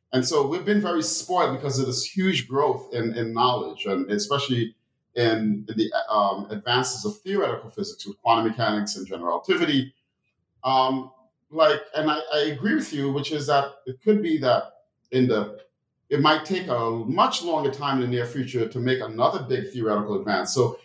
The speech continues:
for me, writing the book was also an exercise just as a theoretical physicist to kind of sharpen my knives in other ways and, and use, use my jazz and my, my, my music and making those analogies and connections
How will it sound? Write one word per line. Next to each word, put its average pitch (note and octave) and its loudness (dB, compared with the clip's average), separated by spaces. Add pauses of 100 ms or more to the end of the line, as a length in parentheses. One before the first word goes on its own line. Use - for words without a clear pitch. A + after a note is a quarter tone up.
(120)
for F3 -2
me, E3+ 0 (380)
writing F#3+ 4
the F3 0
book D#3+ -8
was C#3 -2
also D3 0
an B2 -2
exercise C3 0
just C#3 -2
as B2+ -2
a B2 0
theoretical C#3 -2
physicist A2+ -2 (380)
to - -4
kind D#3+ 2
of C3 0 (220)
sharpen D#3 0
my B2 0
knives B2 -2
in G#2+ -6
other A2 0
ways G#2 -2
and, G#2 2
and A#2 2
use, D#3+ 0 (260)
use D3+ -4 (320)
my A#2 4
jazz C3 0
and A2+ -4
my, G#2 0
my, G#2 0
my G#2 -2
music B2+ 0
and A2+ -2
making C3+ 0
those B2+ -2
analogies A2+ -2
and G#2 -2
connections B2 0